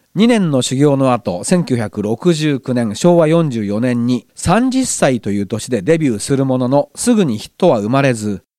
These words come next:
翌七十年に西田幸子さんと共作になった女の意地が、レコードは九万四千枚売れるスマッシュヒットになりまして、それなりにテレビの歌番組などにも出演して、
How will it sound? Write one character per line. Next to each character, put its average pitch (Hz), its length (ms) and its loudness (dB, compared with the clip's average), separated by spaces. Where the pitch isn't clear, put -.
翌 156 260 2
七 180 240 2
十 175 220 0
年 110 200 0
に 95 220 -6
西 208 240 0
田 165 140 4
幸 147 260 -2
子 131 80 -2
さ 113 120 -2
ん 92 80 -4
と 95 140 -10
共 156 220 2
作 139 200 -4
に 127 120 -2
な 117 100 -2
っ - 100 -10
た - 300 -10
女 214 380 2
の 196 180 4
意 151 80 4
地 147 140 0
が、 110 200 -8
レ 139 120 2
コ 196 200 2
ー - 20 -2
ド 131 140 2
は 98 160 -2
九 214 220 2
万 226 200 2
四 135 180 0
千 147 280 -2
枚 123 140 0
売 113 100 0
れ 107 100 0
る 98 160 -4
ス - 140 -4
マ 185 80 4
ッ 214 60 4
シ - 160 0
ュ - 20 2
ヒ 170 120 0
ッ 151 80 -2
ト 120 120 -2
に 101 100 -2
な 92 80 -4
り 92 100 -2
ま 82 120 -4
し - 100 -14
て、 170 200 2
そ - 160 2
れ 220 100 4
な 214 140 4
り 185 140 2
に 165 160 -2
テ 190 100 0
レ 170 140 4
ビ 131 80 2
の 104 100 0
歌 123 220 0
番 160 180 0
組 117 180 -2
な 123 140 0
ど 117 80 2
に 147 100 0
も 123 120 2
出 151 260 -2
演 131 180 0
し - 120 -12
て、 117 220 -2